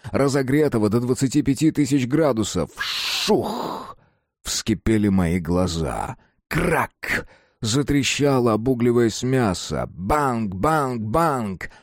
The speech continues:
Пистолетными выстрелами загрохотали лопающиеся от жара камни ювелирки. Липкое пламя охватило меня с головы до пят, плавя броню —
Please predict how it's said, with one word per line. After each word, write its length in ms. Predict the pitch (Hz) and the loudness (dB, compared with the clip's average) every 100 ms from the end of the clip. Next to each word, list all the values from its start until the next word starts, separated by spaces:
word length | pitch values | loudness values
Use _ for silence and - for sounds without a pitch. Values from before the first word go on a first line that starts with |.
| _ - | _ -2
Пистолетными 720 | 143 131 139 151 139 139 139 | -2 0 2 2 2 0 0
выстрелами 800 | 120 170 131 117 104 82 67 - - | 2 0 0 2 2 2 -4 -10 -6
загрохотали 680 | 107 139 139 139 139 160 143 | -2 0 0 0 2 4 4
лопающиеся 920 | 143 165 - 139 117 - 120 - 120 | 6 4 2 2 2 0 -2 2 2
от 100 | 117 | 2
жара 420 | 117 127 147 131 95 | 0 0 0 0 -2
камни 380 | 156 139 135 135 | -2 -2 -2 0
ювелирки. 840 | 131 143 147 156 117 - 76 - _ _ _ _ - | 2 2 4 4 2 -2 -6 -8 _ _ _ _ -4
Липкое 400 | 107 123 120 110 | -2 0 0 0
пламя 380 | - 123 113 101 | 2 0 2 0
охватило 480 | - 104 98 127 95 | 0 0 2 0 2
меня 260 | 92 90 | 0 -2
с 60 | 85 | -2
головы 340 | 92 98 101 | 0 0 0
до 120 | 98 | 0
пят, 320 | - 82 - - _ _ - | -2 -4 -6 -14 _ _ -2
плавя 300 | 113 107 95 | 0 2 0
броню — 600 | 78 107 113 113 82 | 0 -2 0 0 -2